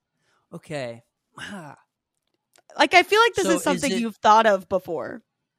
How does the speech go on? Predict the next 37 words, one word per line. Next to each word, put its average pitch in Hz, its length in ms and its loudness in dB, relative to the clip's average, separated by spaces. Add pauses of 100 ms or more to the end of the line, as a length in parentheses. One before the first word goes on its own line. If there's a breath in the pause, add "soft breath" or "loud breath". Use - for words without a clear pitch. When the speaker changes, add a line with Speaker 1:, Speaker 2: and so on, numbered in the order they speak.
(240)
Speaker 1:
Is 175 180 -8
it 185 120 -4
a, 156 260 -4 (320)
is 160 220 -10
it 160 100 -6
a 147 60 -6
bill 165 500 -6
that 147 320 -8 (340)
I 156 300 -4 (160)
am 131 400 -14 (100)
watching? 123 680 -12
Like, 147 320 -6
it's 151 140 -12
a 156 40 -8
bill 147 260 -6
that 143 120 -8
I'm 135 160 -10
going 131 260 -10
to 117 80 -16
see? 135 440 -14 (840)
Speaker 2:
Y-, - 360 -20
well, 269 340 2
you're 226 280 -4
playing 196 440 -4
it, 98 160 -12 (260)
but 254 160 0
you 262 140 -4
Speaker 1:
Okay. - 0 -
Speaker 2:
get 254 240 -4
three 285 240 -6
other 240 340 0
acts. 175 560 -6
Speaker 1:
That, 196 260 -6 (160)
that 170 200 -10
makes 180 280 -12
it, 123 140 -12 (320)
okay. 135 420 -18